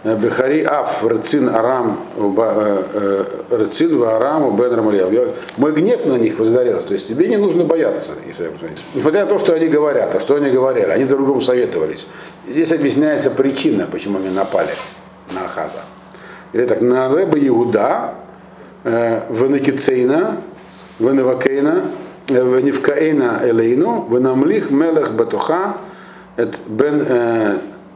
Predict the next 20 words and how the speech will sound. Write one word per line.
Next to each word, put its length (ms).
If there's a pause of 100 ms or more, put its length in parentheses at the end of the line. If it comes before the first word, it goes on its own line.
(200)
Таваль. 440 (1000)
Они 120
говорили: 360
«Пойдем 460
на 140
Иудею, 460
завоюем 580
ее, 320
разделим 500
между 260
собой 380
и 40
поставим 400
там 140
другого 360
царя, 320 (1000)
который, 400
какого 320
захотим, 480
блин, 120